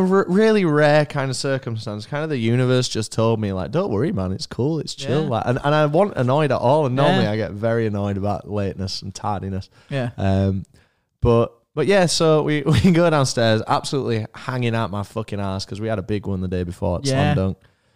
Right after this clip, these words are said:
Speaker 1: Um, and Raz is just there in this van, and I just started laughing, and it just cured my hangover straight away,
Speaker 2: <laughs>
Speaker 1: 'cause I knew it's something you've wanted for so
Speaker 2: Yeah.
Speaker 1: long. Uh,
Speaker 2: Yeah.
Speaker 1: te-, so tell us about the van.
Speaker 2: Um, it is a Mercedes Vito. Um,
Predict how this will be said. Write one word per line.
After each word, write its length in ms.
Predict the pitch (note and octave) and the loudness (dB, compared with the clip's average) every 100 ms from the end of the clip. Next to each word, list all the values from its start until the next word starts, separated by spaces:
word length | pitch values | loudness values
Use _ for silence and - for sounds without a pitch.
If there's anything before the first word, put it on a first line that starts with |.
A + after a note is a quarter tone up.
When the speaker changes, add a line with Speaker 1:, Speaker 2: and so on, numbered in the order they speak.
| _ _ | _ _
Speaker 1:
Um, 460 | - F#2 F#2 F#2 - _ _ - | -4 -2 -2 -4 -8 _ _ -4
and 140 | D3 | 0
Raz 180 | E3 F#3 | 2 2
is 120 | G#3+ | 0
just 160 | G3 G3+ | 0 0
there 160 | G#3 G3 | 2 2
in 80 | |
this 160 | D#3+ C3+ | 2 0
van, 500 | G#2 A2 D3+ G3 F#3+ _ _ _ _ | 0 0 2 0 -4 _ _ _ _
and 160 | C3+ E3+ | 2 4
I 60 | |
just 160 | G3+ E3 | 4 0
started 340 | - C#3+ B2+ | 2 2 2
laughing, 400 | G#2+ D3+ E3 A#2 | 2 2 0 0
and 80 | A2 | 0
it 60 | A#2+ | 0
just 140 | D#3 | -2
cured 240 | - F3+ C#3 | 0 2 4
my 140 | G#2+ | 2
hangover 360 | A2 C#3 D#3+ A#2+ | 2 2 2 2
straight 300 | - C3 - | 0 2 2
away, 300 | - A3+ G#3 | 4 4 4
Speaker 2:
<laughs> 20 | |
Speaker 1:
'cause 220 | - G#3+ | 4 2
I 140 | - - | 2 2
knew 240 | B2 C3+ | 2 0
it's 100 | G#2 | 0
something 220 | - C#3+ A#2 | -4 -2 0
you've 80 | |
wanted 200 | A#2 A#2 | 0 0
for 100 | - | -2
so 220 | A#2 - A2+ | -4 0 2
Speaker 2:
Yeah. 80 | D3 | 4
Speaker 1:
long. 220 | A#2+ G#2 _ _ _ _ _ | 2 0 _ _ _ _ _
Uh, 140 | A2 A2+ A2 | -2 0 0
Speaker 2:
Yeah. 60 | D#3+ | -4
Speaker 1:
te-, 60 | D#3 | -6
so 180 | - C#3+ | -8 -6
tell 220 | C3 F3 | -2 0
us 80 | F3 | 2
about 140 | D#3 | 2
the 80 | B2+ | 2
van. 260 | A2 A2 A2 - _ _ _ - | 0 -2 -4 -8 _ _ _ -4
Speaker 2:
Um, 380 | E3 E3 D#3 D3+ | 0 2 2 0
it 120 | E3 | 0
is 120 | E3 D3+ | 0 0
a 100 | D#3 | -2
Mercedes 760 | D3+ C#3+ D3+ F3+ G3+ F#3 D#3+ | 0 -2 0 0 2 0 -2
Vito. 880 | C3 B2+ D3+ F3+ - - C3 A2+ A#2+ - _ - | -4 -2 -2 -2 -6 -4 -2 -4 -8 -10 _ -6
Um, 580 | D3 C#3 C3+ C3+ C3+ | -2 0 0 0 -2